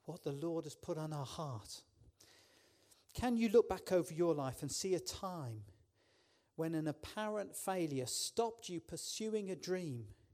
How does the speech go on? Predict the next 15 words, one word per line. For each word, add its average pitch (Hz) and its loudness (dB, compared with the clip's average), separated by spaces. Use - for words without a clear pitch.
that - -8
Jesus 151 -2
had 131 -6
put 151 -2
on 131 -4
your 123 -2
heart? 113 -12
There'll 165 -2
be 165 -2
many 156 0
of 135 0
us - -8
in 139 -2
this 135 -4
room. 123 -2